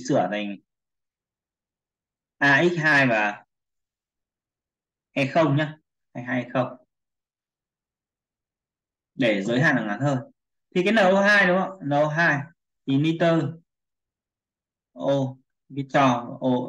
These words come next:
và một cái, cái E trên này.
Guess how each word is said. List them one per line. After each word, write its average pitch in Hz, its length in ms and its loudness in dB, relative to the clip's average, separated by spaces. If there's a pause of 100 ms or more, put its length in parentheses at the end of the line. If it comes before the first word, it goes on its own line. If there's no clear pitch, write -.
(120)
và 117 160 -4
một 113 220 -6
cái, 117 380 -4 (1300)
cái - 120 -12
E 254 280 4
trên 262 100 4
này. 254 160 2